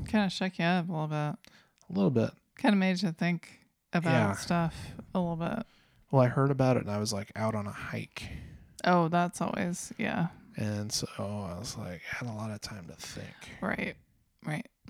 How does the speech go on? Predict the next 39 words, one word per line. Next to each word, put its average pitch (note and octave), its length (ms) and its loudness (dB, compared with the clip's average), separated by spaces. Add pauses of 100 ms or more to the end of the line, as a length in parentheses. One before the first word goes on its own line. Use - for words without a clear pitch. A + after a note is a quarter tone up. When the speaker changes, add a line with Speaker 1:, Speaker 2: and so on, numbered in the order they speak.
(260)
Speaker 2:
Think A#2+ 180 -8
about G#2+ 260 -6
mortality. G#2+ 800 -8
Speaker 1:
I F3+ 80 0
get F3 160 -6
that. D#3+ 300 -4 (320)
Speaker 2:
Yeah. A2 300 -2 (760)
Speaker 1:
So G3+ 220 12
if F#3 100 4
anybody A#3 340 10
knows F#3+ 320 4
Marc F3 240 4
Maron, D#3+ 540 2
like, E3 160 0
give E3+ 140 0
him F3+ 80 4
a F3 60 4
call, D3+ 440 0 (160)
you F#3 160 4
know? F#3 180 4 (540)
<laughs> - 1080 0
I C4 80 6
feel A3 120 6
like G#3+ 180 8
Speaker 2:
That G#3 60 8
Speaker 1:
he F#3+ 40 10
Speaker 2:
poor F3+ 120 8
Speaker 1:
needs F3 120 6
a - 40 4
Speaker 2:
fucking A2 160 4
Speaker 1:
call. E3 240 6
Speaker 2:
guy. G2+ 240 2 (200)
Speaker 1:
He F#3 140 8
needs F3 220 6
a E3 40 2
lot D#3 160 4
of D#3+ 100 -2
calls. D3+ 460 -2 (480)
Speaker 2:
Yeah. A#2 340 8